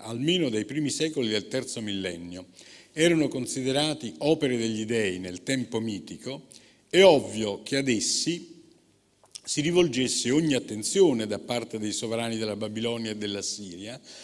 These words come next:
a mantenere in ordine queste fabbriche sacre e a restituir loro l'originario splendore dopo periodi di incuria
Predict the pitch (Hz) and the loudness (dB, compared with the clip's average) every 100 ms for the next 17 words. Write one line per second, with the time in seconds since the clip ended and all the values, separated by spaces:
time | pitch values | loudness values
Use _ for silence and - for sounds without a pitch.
0 | - - 131 139 180 190 202 202 170 143 | -20 -14 -6 0 2 2 0 2 2 2
1 | 202 214 139 101 104 101 98 92 104 - | 4 4 4 0 -4 -6 -6 -8 -8 -10
2 | 101 90 92 95 - 113 95 - 143 190 | -12 -10 -10 -8 -4 -4 -6 -8 -10 -10
3 | - - - _ _ - 147 151 160 165 | -18 -20 -20 _ _ 2 4 6 2 0
4 | 165 196 175 156 175 175 170 139 135 147 | -4 0 0 4 4 4 2 4 4 2
5 | 139 156 156 131 104 - 143 160 143 110 | 0 2 2 0 -2 -2 -2 -2 -2 -2
6 | 98 104 98 110 123 127 117 139 120 98 | -2 -4 -8 -6 -4 -2 -2 -2 -2 -2
7 | 98 95 90 95 110 110 120 135 117 131 | -4 -4 -8 -8 -4 -4 -4 -4 -2 -2
8 | 117 90 - | -2 -4 -8